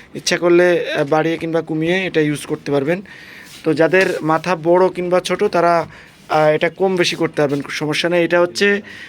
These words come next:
ডেনিমের মধ্যে একটু গ্রাইন্ডিং করা বা, বা ছেঁড়া কাটা, ছেঁড়া ফাটা, যারা একটু স্টাইলিস্ট, যারা একটু স্টাইলের মধ্যে নিতে চাচ্ছেন তারা এই ক্যাপগুলো নিতে পারবেন। এটাও আমাদের কাছে স্টক আছে, চাইলে আপনারা আমাদের কাছ থেকে অনলাইনে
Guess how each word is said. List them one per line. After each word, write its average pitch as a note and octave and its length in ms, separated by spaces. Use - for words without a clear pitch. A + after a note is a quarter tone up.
ডেনিমের G3+ 400
মধ্যে G#3+ 280
একটু G#3+ 280
গ্রাইন্ডিং F#3+ 420
করা D#3+ 240
বা, D#3 180
বা D3+ 180
ছেঁড়া E3 300
কাটা, F3 360
ছেঁড়া D3+ 260
ফাটা, D#3 260
যারা D3+ 200
একটু D#3 220
স্টাইলিস্ট, E3 600
যারা D3 180
একটু D3+ 220
স্টাইলের F3+ 360
মধ্যে F3 200
নিতে E3+ 220
চাচ্ছেন E3 320
তারা D#3 220
এই D3+ 60
ক্যাপগুলো D3+ 360
নিতে E3 240
পারবেন। E3+ 260
এটাও E3 240
আমাদের D#3 280
কাছে D3+ 240
স্টক D#3 240
আছে, E3+ 280
চাইলে D#3 320
আপনারা D#3 300
আমাদের D#3 240
কাছ D#3 140
থেকে F3 180
অনলাইনে D#3+ 480